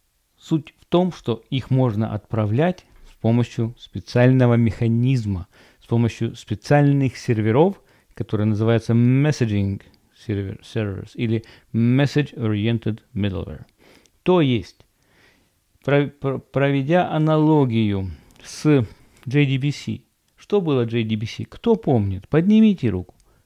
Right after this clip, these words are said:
Правильно. J D B C это был A P I к конкретной базе данных. То есть Database Management Server было место, где хранились данные, а J D B C это был A P I, который к нему коннектился.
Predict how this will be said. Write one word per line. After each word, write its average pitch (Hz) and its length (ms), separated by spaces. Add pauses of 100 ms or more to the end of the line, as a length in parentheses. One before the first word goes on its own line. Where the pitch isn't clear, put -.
(180)
Правильно. 107 560 (320)
J 120 140
D 135 100
B 139 60
C 175 160
это 127 160
был 117 300
A 143 160
P 120 200
I 147 380 (500)
к 175 400 (400)
конкретной 139 880 (300)
базе 113 340
данных. 95 340 (520)
То - 120
есть 104 120 (520)
Database 135 640
Management 120 500
Server 107 680 (160)
было 110 240
место, 110 320
где 101 120
хранились 104 400
данные, 196 440 (340)
а 110 100
J 110 160
D 107 120
B 117 100
C 190 220
это 127 280
был 107 180
A 104 80
P 120 140
I, 160 120
который 117 320
к - 120
нему 127 220
коннектился. 120 720